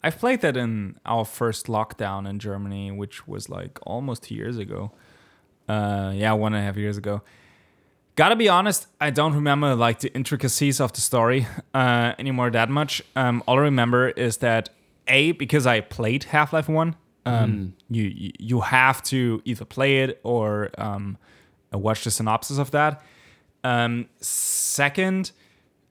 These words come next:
Speaker 1: I remember that what impressed me most about Half-Life, apart from it being, like, a really old game and still looking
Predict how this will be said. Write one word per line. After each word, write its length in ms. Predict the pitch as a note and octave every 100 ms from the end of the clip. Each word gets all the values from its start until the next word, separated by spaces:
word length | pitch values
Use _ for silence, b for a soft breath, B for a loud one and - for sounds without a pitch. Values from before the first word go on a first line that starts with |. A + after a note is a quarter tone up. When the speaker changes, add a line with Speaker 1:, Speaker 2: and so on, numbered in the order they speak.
| _ C3
Speaker 1:
I 680 | C3 C3 B2+ B2+ B2+ B2 - _ _ _ -
remember 760 | C#3 B2 B2+ D3+ F3+ F#3 - -
that 680 | B2 A#2+ A#2 A2+ A2 - - _ _ _ _ _ _ -
what 180 | C#3 -
impressed 500 | C#3+ - C3+ - -
me 180 | C#3+ G3
most 360 | C3+ C3 D#3+ G#3+
about 440 | G3+ G3 F#3+ - -
Half-Life, 640 | - - C#3 F#3+ G#3 G3+ -
apart 280 | C3 D#3 E3+
from 160 | E3+
it 100 | C3+
being, 200 | D3 C#3+
like, 180 | C3 A#2+
a 60 | A#2
really 600 | G#2+ G2 D#3 D4 D#4+ A#3
old 280 | E3 B2+
game 300 | C#3 C3+ A#2+
and 120 | G#2+ G#2+
still 220 | C#3+ C3+
looking 480 | B2 B2 A2+ G2+